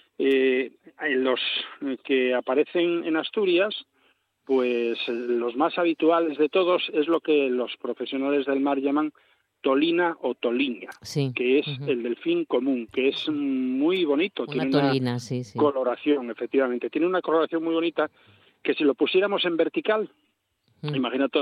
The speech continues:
Speaker 1: en vez de verlo en horizontal, lo pondríamos en vertical, parecía que, parecería un reloj de estos de, de arena,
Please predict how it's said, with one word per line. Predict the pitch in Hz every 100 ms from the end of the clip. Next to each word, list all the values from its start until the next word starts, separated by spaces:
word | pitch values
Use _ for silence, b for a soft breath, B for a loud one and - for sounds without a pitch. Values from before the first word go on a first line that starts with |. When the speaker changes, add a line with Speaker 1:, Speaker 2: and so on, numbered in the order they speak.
| 131
Speaker 1:
en | 113
vez | 113 127
de |
verlo | 139 139 139 139
en | 139
horizontal, | 135 135 - 131 156 139
lo | 123
pondríamos | 123 120 123 156 156 147
en | 160
vertical, | 147 135 151 185 185 - b b b b
parecía | 139 127 - 180
que, | 156 147 139
parecería | 127 120 131 131 165 175 -
un | 143 151
reloj | 151 151 196 - -
de | 139 123 131
estos | - 135 123 -
de, | - 127 120 113 113
de | 123 110
arena, | 113 120 110 -